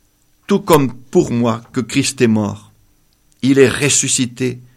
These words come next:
et aujourd'hui il t'attend. Viens à lui, tel que tu es.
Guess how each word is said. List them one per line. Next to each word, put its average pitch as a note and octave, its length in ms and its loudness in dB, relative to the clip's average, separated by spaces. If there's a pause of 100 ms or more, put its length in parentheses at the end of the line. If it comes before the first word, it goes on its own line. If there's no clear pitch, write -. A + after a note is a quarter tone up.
(500)
et C3 100 2
aujourd'hui D3 760 0
il E3 240 -4
t'attend. C3 500 -8 (680)
Viens C3 360 -4 (120)
à D#3+ 100 -2
lui, C3 320 -8 (640)
tel C#3 240 -2
que C3+ 120 -2
tu B2 280 -4
es. B2 140 -6